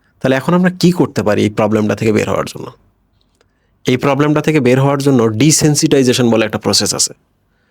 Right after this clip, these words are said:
সেটা হলো, যেটা আমাকে স্ট্রেস দিতেছে,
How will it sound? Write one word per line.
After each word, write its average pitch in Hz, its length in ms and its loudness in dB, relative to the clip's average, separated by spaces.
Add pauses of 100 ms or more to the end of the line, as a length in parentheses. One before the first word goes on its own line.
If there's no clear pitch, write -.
(760)
সেটা 139 280 0
হলো, 170 140 4
যেটা 135 320 0
আমাকে 185 460 0
স্ট্রেস 185 400 0
দিতেছে, 113 440 0